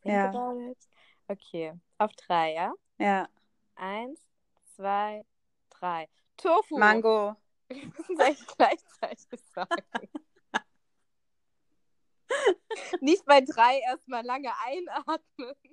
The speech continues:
Speaker 2: <laughs>
Speaker 1: Bestimmt wolltest du nämlich Tofu sagen, aber hast nur kurz gewartet.
Speaker 2: Ja, aber
Speaker 1: Und
Speaker 2: jetzt,
Speaker 1: ich
Speaker 2: wo, äh, genau in dem Moment, als du's gesagt hast, dachte ich aber, ja, stimmt.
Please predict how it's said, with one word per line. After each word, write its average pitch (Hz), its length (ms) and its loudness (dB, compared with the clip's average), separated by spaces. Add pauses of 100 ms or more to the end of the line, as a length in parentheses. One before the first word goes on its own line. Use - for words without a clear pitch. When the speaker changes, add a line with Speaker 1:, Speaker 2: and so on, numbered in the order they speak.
(380)
Speaker 2:
<laughs> 427 1120 -2 (1700)
Speaker 1:
Bestimmt 320 460 -6
wolltest 311 380 6
du 262 60 -12
nämlich 226 280 -10
Tofu 254 320 -12
sagen, 196 460 -6
aber 220 200 -4
hast 277 180 -6
nur 320 100 -4 (100)
kurz 330 240 -12
gewartet. 233 600 -6
Speaker 2:
Ja, 320 180 6
aber 349 120 6
Speaker 1:
Und 349 60 4
Speaker 2:
jetzt, 370 140 2
Speaker 1:
ich 349 60 -12
Speaker 2:
wo, 311 80 -4
äh, 285 320 -2
genau 320 340 4
in 302 80 -4
dem 320 120 -10
Moment, 339 280 -6
als 311 140 -8
du's 330 160 -18
gesagt 277 440 -6
hast, 285 320 -4
dachte 320 260 -12
ich 302 140 -16
aber, 262 160 -8
ja, 254 160 -6
stimmt. 339 680 -14